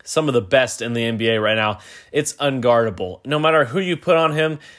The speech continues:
Luka can just step back and hit it over him. And I'm just really impressed by his first season.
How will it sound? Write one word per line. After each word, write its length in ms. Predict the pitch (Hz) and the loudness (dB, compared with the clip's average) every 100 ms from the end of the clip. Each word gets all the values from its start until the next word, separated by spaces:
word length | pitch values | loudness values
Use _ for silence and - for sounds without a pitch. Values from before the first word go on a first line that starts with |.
| - - | -18 -4
Luka 280 | 156 - 131 | -4 -4 -4
can 180 | 135 | -4
just 200 | 117 110 | -2 -4
step 300 | - 143 131 | 0 2 2
back 320 | 120 127 120 113 | 2 2 0 -6
and 160 | 113 | -8
hit 220 | 92 123 | -2 -2
it 100 | 117 | 0
over 340 | 113 107 98 104 | 2 0 -2 -6
him. 120 | 104 | -8
And 360 | 101 101 98 92 | -8 -8 -8 -6
I'm 220 | - 147 147 | 0 0 0
just 240 | 139 - | -4 -4
really 300 | 110 135 143 | -2 2 2
impressed 440 | 123 - 123 120 | 0 0 0 2
by 140 | - 117 | 2 2
his 180 | 113 107 | 2 -2
first 280 | 117 110 | -2 -2
season. 360 | - 107 104 104 | -4 -4 -4 -8